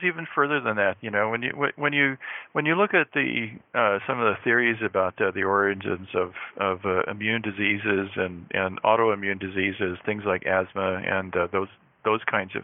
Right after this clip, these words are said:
things, you know, the, the, the, the key picture of the immune system that's emerging is it, it is a trainable system that, uh, operates on, on, uh, being able to sense environments and being able to respond accordingly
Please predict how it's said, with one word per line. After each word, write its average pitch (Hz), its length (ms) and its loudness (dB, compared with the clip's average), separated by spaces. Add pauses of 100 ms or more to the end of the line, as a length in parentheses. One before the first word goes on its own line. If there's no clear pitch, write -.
things, 92 340 -4
you 101 60 -4
know, 98 160 2
the, 113 140 2 (640)
the, 113 260 4 (320)
the, 117 360 2 (420)
the 123 80 2
key 190 260 0
picture 135 500 4
of 104 120 2
the 101 160 -6
immune 107 380 0
system 101 440 0
that's 98 220 2 (440)
emerging 117 600 2
is 98 200 0
it, 107 300 0
it 110 100 2
is 110 200 2
a 104 200 4
trainable 120 540 2
system 98 540 -2
that, 98 180 4 (280)
uh, 90 500 -2
operates 113 540 2 (140)
on, 90 600 -4
on, 82 320 -2
uh, - 240 -4
being 117 180 2
able 110 220 2
to - 100 -2 (100)
sense 110 220 0
environments 98 640 0
and 87 200 -4
being 101 200 2
able 95 200 0
to - 140 -12
respond 95 600 0 (500)
accordingly 98 760 0